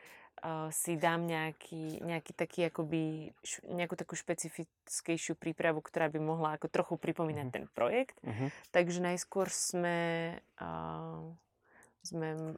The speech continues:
Speaker 1: mali nejaké natáčanie v Alpách, takže sme potom ešte sa presunuli do Švajčiarska, tam sú také ako správne prudké kopce a tam som išla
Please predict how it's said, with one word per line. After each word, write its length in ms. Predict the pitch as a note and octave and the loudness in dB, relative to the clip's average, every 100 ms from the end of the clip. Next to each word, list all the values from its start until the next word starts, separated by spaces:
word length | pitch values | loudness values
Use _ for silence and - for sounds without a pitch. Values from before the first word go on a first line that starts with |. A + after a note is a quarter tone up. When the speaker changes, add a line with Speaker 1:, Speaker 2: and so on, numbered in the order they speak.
| - | -6
Speaker 1:
mali 240 | E3+ E3 | 0 2
nejaké 680 | E3 E3 D3 D#3+ C3+ B2+ B1 - _ | 2 0 -4 -8 -6 -6 -8 -12 _
natáčanie 640 | E3+ E3+ F3 E3+ F3+ E3 | -2 0 0 -4 -6 -6
v 100 | C#3 | -6
Alpách, 540 | - F3 F#3 F#3+ F3 E3+ | 0 0 4 6 8 6
takže 320 | D#3+ D3+ D#3+ | -2 -2 -4
sme 160 | D#3+ D3+ | -4 -6
potom 320 | - - D3+ | -6 -6 -8
ešte 180 | D3+ D#3 | -10 -10
sa 140 | C#3+ | -12
presunuli 480 | - D3+ - D3+ C#3+ | -10 -10 -6 -6 -4
do 80 | D3 | -4
Švajčiarska, 640 | - D#3 E3 D#3 - D#3 | 0 0 0 -2 -4 -6
tam 100 | D3 | -6
sú 140 | - | -10
také 320 | - C#3+ - C#3+ | -10 -10 -10 -4
ako 240 | - C#3+ - - - | -2 -4 -6 -18 -14
správne 400 | - - F3 D#3 | -6 4 6 6
prudké 320 | D3+ D#3+ - D3 | 2 2 0 -4
kopce 540 | - - - F3+ F3+ - - | -4 -4 6 8 8 4 -2
a 340 | D3+ C#3+ D3 - | 0 0 -4 -2
tam 160 | E3 | -2
som 240 | D#3+ F3 E3 - | 0 -2 -4 -4
išla 720 | E3 - - D#3 D#3 D#3 | -4 -2 -2 0 2 0